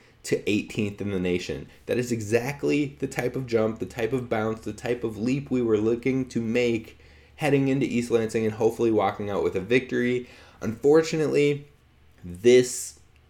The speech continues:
drop in the rankings, this boost that we were hoping for,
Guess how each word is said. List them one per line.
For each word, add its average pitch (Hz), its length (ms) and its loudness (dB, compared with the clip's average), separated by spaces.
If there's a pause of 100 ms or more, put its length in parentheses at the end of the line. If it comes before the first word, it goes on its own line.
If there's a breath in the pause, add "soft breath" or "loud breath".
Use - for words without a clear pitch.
(120)
drop 110 440 2
in 123 80 0
the 117 60 2
rankings, 107 520 0
this 101 200 -2
boost 139 680 0 (720 soft breath)
that 104 160 2
we 117 140 4
were 104 80 6
hoping 117 380 2
for, 113 440 4